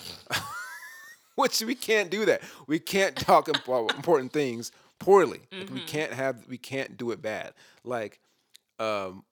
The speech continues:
Speaker 2: if, like, When They See Us came out and it was done horribly with that story, that would, that would have been astron-, an astronomical fail.
Speaker 1: But that was a black director and a black writer.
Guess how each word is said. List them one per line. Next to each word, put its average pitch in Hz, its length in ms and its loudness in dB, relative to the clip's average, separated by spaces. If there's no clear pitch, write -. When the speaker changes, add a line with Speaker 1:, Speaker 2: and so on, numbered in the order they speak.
Speaker 2:
if, 127 140 -6
like, 127 140 -2
When 120 120 -8
They 117 120 -4
See 139 300 -2
Us 90 120 -6
came 107 240 -10
out 80 280 -8
and 120 160 -4
it 123 60 -2
was 113 200 -6
done 110 200 -4
horribly 113 580 -6
with 117 120 -14
that 123 180 0
story, 143 540 -2
that 127 160 2
would, 123 140 -4
that 123 160 -2
would 131 140 -4
have 113 80 -8
been 107 260 -6
astron-, 113 520 -4
an 117 200 -8
astronomical 107 1040 -6
fail. 92 400 -6
Speaker 1:
But 180 120 -12
that - 120 -6
was 170 120 -12
a 196 40 -12
black 165 380 -10
director 151 340 -12
and 135 140 -16
a 123 40 -16
black 127 280 -12
writer. 131 420 -14